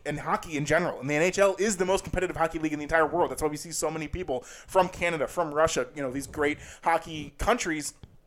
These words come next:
they come to the N H L and they play hockey here because it's the best hockey league in the world. So he's not only playing at the, against the best competition in the world in the most famous league in the world, but he's also playing in an era where hockey is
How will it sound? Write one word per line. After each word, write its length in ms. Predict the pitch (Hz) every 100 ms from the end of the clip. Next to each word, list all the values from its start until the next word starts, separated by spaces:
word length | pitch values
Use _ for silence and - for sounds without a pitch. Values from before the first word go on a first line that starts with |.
| _ _ - -
they 80 |
come 220 | 160 196 202
to 40 |
the 80 | 196
N 120 | 202
H 100 | 190
L 140 | 240
and 80 | 208
they 80 | 147
play 160 | 170 156
hockey 280 | 185 240
here 120 | 156 147
because 260 | 143 165
it's 100 | 165
the 60 | 160
best 200 | 156 -
hockey 280 | 143 143 135
league 280 | 131 131 - - -
in 100 | 175
the 80 | 151
world. 240 | 175 190
So 80 | 160
he's 240 | - 247 - -
not 160 | 202
only 160 | 302 277
playing 240 | - 220
at 100 | 185
the, 160 | 180 175
against 240 | 151 196
the 60 | 165
best 200 | 170 170
competition 460 | 185 170 185 180 160
in 160 | 160
the 80 | 156
world 360 | 143 190 156 - - -
in 120 | 170
the 60 | 160
most 400 | 175 175 - - - - - -
famous 420 | - 185 180 -
league 460 | 139 214 226 180 170
in 80 |
the 80 | 147
world, 320 | 127 123 139
but 100 | 160
he's 80 | 233
also 260 | 233 294 294
playing 300 | - 220 233
in 80 | 220
an 80 |
era 500 | 214 185 254 175 220 160
where 380 | 156 196 220 165
hockey 340 | 151 208 247
is 380 | 214 185 240 185